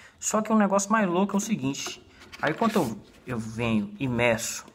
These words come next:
somente aqui, esse quadradinho aqui, isso aqui é o cavalete, né? Só o quadradinho aqui, ó.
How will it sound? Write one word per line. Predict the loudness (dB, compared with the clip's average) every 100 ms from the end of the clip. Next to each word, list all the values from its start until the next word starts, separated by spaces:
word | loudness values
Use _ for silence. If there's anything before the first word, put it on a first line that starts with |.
| -20 -20 -20 -20 -20 -20 -18
somente | -4 0 4 4 4 2
aqui, | -2 0 -2 0
esse | -2 2
quadradinho | 2 4 2 -2 -6
aqui, | -8
isso | -8
aqui | -8 -6
é |
o |
cavalete, | -2 0 0 -2 -6
né? |
Só | 0 0
o | 2
quadradinho | 0 -2 -4 -4
aqui, | -2 2
ó. | 2